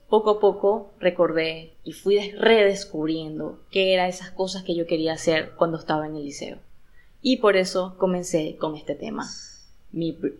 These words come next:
primer episodio del podcast. Vayan a descubrir qué es lo que les gusta primero,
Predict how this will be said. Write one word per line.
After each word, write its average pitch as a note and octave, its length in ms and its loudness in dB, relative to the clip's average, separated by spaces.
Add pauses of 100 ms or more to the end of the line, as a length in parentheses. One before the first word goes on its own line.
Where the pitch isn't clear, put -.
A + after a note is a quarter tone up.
primer D3+ 460 -4
episodio - 380 -6
del C3+ 100 -2
podcast. - 560 -14 (300)
Vayan F3+ 640 4
a E3+ 240 0
descubrir E3 560 -2
qué F#3+ 80 2
es G3+ 80 0
lo G#3+ 100 0
que G#3+ 80 4
les F#3+ 160 2
gusta G3 280 0
primero, F#3 560 2